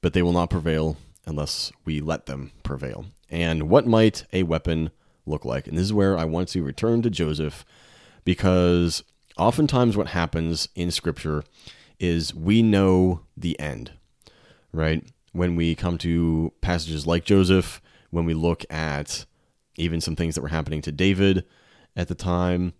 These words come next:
when we come to the New Testament and Jesus and his crucifixion,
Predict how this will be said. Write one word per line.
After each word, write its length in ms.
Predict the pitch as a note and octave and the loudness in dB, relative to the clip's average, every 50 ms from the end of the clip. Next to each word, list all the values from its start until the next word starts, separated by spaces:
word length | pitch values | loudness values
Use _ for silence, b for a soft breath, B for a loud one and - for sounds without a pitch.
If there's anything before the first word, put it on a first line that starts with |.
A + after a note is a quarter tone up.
| _ _ _ _ | _ _ _ _
when 120 | D2+ D#2 | -8 -6
we 80 | D#2 D#2 | -6 -6
come 160 | - F2 E2 | -4 -4 -2
to 80 | E2 D#2+ | -2 -2
the 60 | D#2 | 0
New 140 | D#2+ F2+ F2+ | -2 -2 -2
Testament 580 | - F#2 F2+ E2+ - - F#2 F2+ F2+ F2+ - - - | -2 -4 -4 -4 -2 -2 0 0 0 -2 -4 -6 -8
and 540 | E2+ D#2+ D2+ D2 D2 D2 D2 C#2+ D2 C#2+ - - F2 | -6 -6 -4 -4 -4 -4 -4 -6 -6 -8 -10 -14 -10
Jesus 420 | - D#2 E2 F2 F#2 G2+ G2+ F#2 | -4 -2 0 2 4 4 2 2
and 120 | F#2 D2 | 0 -2
his 160 | D2+ D#2 - - | -4 -4 -4 -4
crucifixion, 720 | - G2 F2+ - - - G2+ G2 - - A2+ A2 G#2+ A2 | -4 -4 -4 -4 -6 -4 -4 -4 -2 0 0 0 0 -2